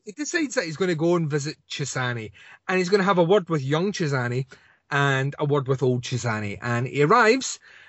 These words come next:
and the place looks like a bomb's hit it. Uh, there's a, it looks like the, the aftermath of a pretty serious, uh, party, or as we like to call it in, uh, Scotland, uh, that the guy's been on a bit of a bender.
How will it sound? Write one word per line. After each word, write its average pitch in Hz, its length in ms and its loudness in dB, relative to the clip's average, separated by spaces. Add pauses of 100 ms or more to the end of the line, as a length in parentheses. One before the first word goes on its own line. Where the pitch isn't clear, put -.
and 214 180 2
the 214 60 4
place 208 360 4
looks - 380 -4
like 143 460 -2 (280)
a 139 60 -4
bomb's 139 480 2
hit 185 140 0
it. - 140 0 (140)
Uh, 143 440 2
there's 135 240 -2
a, 131 60 -4 (260)
it 135 40 -2
looks 151 260 0
like 131 240 0
the, 123 460 2
the 113 140 -8
aftermath 131 720 0 (300)
of 147 80 -4
a 151 40 -2
pretty - 280 -2
serious, 185 720 2 (420)
uh, 120 380 4
party, 135 460 2
or 123 120 -2
as 127 140 0
we 147 140 0
like 143 180 0
to 143 80 -10
call 131 300 0
it - 80 -8
in, 120 180 -6
uh, 113 160 -4
Scotland, 123 500 -2 (380)
uh, 127 400 6
that 127 160 0
the 120 80 -8
guy's 131 280 2
been 135 140 2
on 123 140 4
a 120 60 2
bit 135 140 0
of 120 100 -4
a 127 60 2
bender. 151 380 2